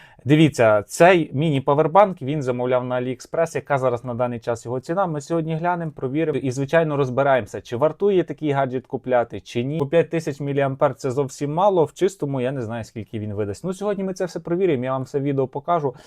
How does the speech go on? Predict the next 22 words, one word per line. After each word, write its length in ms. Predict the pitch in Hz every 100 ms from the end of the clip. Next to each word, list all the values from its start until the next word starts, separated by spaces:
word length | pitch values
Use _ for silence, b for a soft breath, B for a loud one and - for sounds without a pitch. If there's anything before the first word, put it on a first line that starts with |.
| B B
скільки 400 | - - 180 160
він 200 | 135 120
реально 380 | 120 135 131 123
видасть 360 | 127 117 113
ємності, 380 | 185 185 160 -
які 200 | 120 -
протоколи, 640 | - 143 165 - 180 165
що 220 | 135 - 123
він 180 | 131
може 260 | 156 165 127
і 60 | 113
так 200 | 117 113
далі, 280 | 143 139
які 240 | 113 - -
його 220 | 120 113
габарити. 460 | 110 107 104 95 - B B B -
Ну 100 | 170
що 200 | 185 147
ж, 100 | -
погнали 380 | 143 180 208
до 120 | 185 175
розпаковки. 720 | 170 - 170 214 233 135